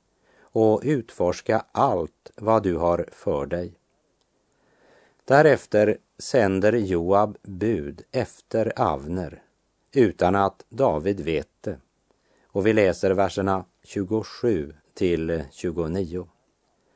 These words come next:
När Avner så hade kommit tillbaka till Hebron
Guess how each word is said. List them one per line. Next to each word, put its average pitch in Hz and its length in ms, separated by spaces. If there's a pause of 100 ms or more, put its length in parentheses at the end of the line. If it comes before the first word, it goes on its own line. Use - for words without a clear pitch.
(580)
När 120 460
Avner 107 540
så 104 220
hade 92 240
kommit 92 540
tillbaka 104 680
till 90 240
Hebron 80 760